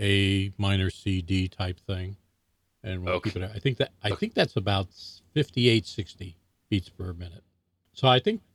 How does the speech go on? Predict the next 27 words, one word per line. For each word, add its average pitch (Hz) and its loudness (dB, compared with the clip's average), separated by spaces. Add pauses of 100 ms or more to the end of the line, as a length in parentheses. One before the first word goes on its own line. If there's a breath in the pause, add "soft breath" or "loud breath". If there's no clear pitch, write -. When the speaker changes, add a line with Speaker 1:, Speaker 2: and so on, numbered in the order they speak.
Speaker 1:
I 120 4
think 196 0
that's 117 2
what, 110 4
what 104 6
I 104 8
recorded 95 2
that 90 4
at. 95 4 (140)
I'm 113 4
not 98 4
a 98 2
hundred 104 2
percent 104 -2
sure. 131 2 (140)
I 104 -12
think 104 0
that's 95 2
what 98 2
I 87 4
determined 82 0
it 78 -10
to - -20
be 98 4
when 90 -2
I, 80 -2
uh, 78 -4